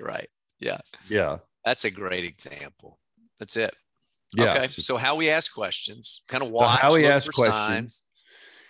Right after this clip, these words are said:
Speaker 2: And then there's the, uh, which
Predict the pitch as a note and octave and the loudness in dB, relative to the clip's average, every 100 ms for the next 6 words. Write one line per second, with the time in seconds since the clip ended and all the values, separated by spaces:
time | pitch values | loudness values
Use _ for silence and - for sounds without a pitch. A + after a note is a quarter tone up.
0 | _ _ _ - D3 E3+ G#3 F#3 E3+ D#3 | _ _ _ -2 2 4 4 4 4 4
1 | G2+ C3+ B2+ B2 A2 - - A#2 A#2 G#2+ | 4 6 6 2 -6 -14 -8 0 2 2
2 | G#2 - _ C3 C3 C3 - | 0 -6 _ 0 0 0 -10